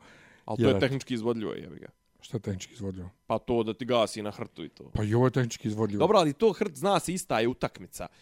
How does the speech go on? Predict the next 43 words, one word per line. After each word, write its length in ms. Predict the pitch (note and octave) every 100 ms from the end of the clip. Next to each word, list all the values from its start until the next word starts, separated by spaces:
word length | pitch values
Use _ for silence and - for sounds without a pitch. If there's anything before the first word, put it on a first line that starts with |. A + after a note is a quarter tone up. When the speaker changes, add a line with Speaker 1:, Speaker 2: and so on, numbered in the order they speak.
| _
Speaker 1:
Ista 300 | - E3 -
je 60 | B2+
Speaker 2:
Pa 40 |
Speaker 1:
utakmica. 480 | C#3+ - F3+ - C#3+
Speaker 2:
kažem 220 | C#3+ F3+ F3
ti, 100 | D#3
oni 140 | D3+
pristupaju, 580 | D#3 C#3+ - A2+ G#2+ G2+
ovo 120 | A2
je 40 | A2+
isti 180 | -
strip. 280 | - C#3 - - _ _ _ _ _ _ -
Speaker 1:
Ali 560 | F2+ G2 G2 G2+ G2+ - _ _ _ _ _
Speaker 2:
Oni 240 | - D3+ A3
Speaker 1:
da. 100 | F#3+
Speaker 2:
pristupaju 400 | F#3+ A3 G#3 G#3
tome 240 | G#3+ F#3+
s 40 |
te 180 | - F#3
strane, 420 | C3 B2 A2 G#2+ G2
ali 420 | - A#2 A#2+ A#2
Speaker 1:
Da. 60 | A2+ - - - - _ _ _ _ _ _ -
Speaker 2:
onda 260 | B2 C3
time 300 | C3+ C3 B2+
priznaju 440 | B2 A#2+ A#2+ C3+ C3+
da 100 | C3+
je 60 |
hrvatski 520 | B2+ A#2+ A2+ A2+ - A2
isto 180 | -
što 140 | A2+ B2+
i 20 |
srpski. 400 | F#3+ D3+ - - - _ _ _ _ _
Speaker 1:
Tako. 240 | - F2+ C3
Speaker 2:
Oni 120 | B2+
su, 160 | A2+ A#2
oni 180 | A#2 A#2+
to 120 | B2+
vjerojatno 380 | A#2 A2+ B2+ C3
i, 40 | B2
i 200 | A2+ A2
tvrde 300 | F3 C#3+ G2
svakako, 480 | G2 F#2 F2+ - -
ali 520 | A2+ A2 A2+ A2+ A2